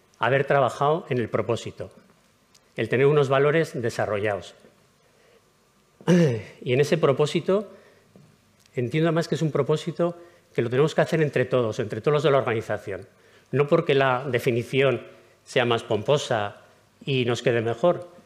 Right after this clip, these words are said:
sino porque al final, en la medida que la hacemos entre todos, el, esa, esa idea es compartida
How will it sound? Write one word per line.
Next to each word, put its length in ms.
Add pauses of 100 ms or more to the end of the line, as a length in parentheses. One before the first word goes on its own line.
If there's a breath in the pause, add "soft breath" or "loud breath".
(220)
sino 340
porque 220
al 80
final, 320
en 80
la 80
medida 460 (420)
que 120
la 100
hacemos 320
entre 260
todos, 480 (920)
el, 640 (220)
esa, 320
esa 300
idea 440 (100)
es 160
compartida 760